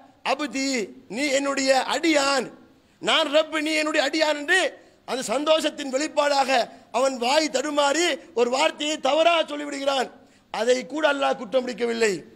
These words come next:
அல்லாஹ் சொல்லி, அல்லாஹ்வுடைய தூதர் சொல்றாங்க, இந்த அடியான் தனக்கு உயிர்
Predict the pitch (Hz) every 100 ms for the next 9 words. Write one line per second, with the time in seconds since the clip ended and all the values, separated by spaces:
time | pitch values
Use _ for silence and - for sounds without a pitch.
0 | - _ _ 160 233 285 254 247 262 262
1 | 233 262 285 269 254 254 262 233 247 247
2 | 247 311 311 - - - - 240 254 240
3 | 277 294 285 247 277 208 254 285 311